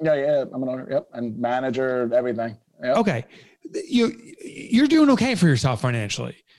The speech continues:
Speaker 2: and, uh, and then you get this, this, this crazy mission, like, "I gotta <laughs> change the world" type thing, and I meet you, and you're like, "Oh, I," it was, I think, literally the week after you said, "I sold everything. It's all gone."
Speaker 1: <laughs>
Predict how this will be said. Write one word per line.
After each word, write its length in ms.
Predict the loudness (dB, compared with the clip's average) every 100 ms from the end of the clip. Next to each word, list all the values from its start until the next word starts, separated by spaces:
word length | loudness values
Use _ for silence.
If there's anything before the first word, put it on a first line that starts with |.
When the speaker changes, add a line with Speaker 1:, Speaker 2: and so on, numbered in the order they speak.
| _ _ _ _ _ _ -6
Speaker 2:
and, 380 | 0 4 6 6
uh, 280 | 4 0 -4 _ _ _ 2
and 140 | 2
then 120 | 4
you 80 | 2
get 180 | 0 0
this, 360 | 0 0 -6 -8 -14 -18 -16 -16 -16 _
this, 480 | 0 0 0 -4 -8 _ -6
this 400 | -4 2 0 0
crazy 480 | -8 0 2 4 4
mission, 480 | 4 4 0 2 4
like, 140 | 2
"I 120 | 0 -2
gotta 180 | -2
<laughs> 120 | 0 4
change 340 | 4 4 2
the 80 | 2
world" 340 | 4 4 4
type 180 | -2 -2
thing, 280 | -2 -2 -2 -8 -20 -20 _
and 280 | 0 2 0 -4 _ _ _ _ -6
I 120 | 0
meet 260 | 4 4 2
you, 120 | 2
and 80 | 4
you're 60 | 2
like, 80 | 0
"Oh, 80 | 0
I," 60 | 0 -2 -4 0
it 140 | 4
was, 160 | 4 4
I 100 | 0
think, 200 | 0 2
literally 320 | 2 2 2
the 80 | 2
week 260 | 2 0
after 260 | -2 -2 -2
you 80 | -2
said, 160 | 0 0
"I 40 |
sold 220 | 2 0
everything. 260 | 0 0 -2
It's 140 | -2 0
all 140 | 0
gone." 320 | 0 -4 -8 -14 -6
Speaker 1:
<laughs> 100 | -2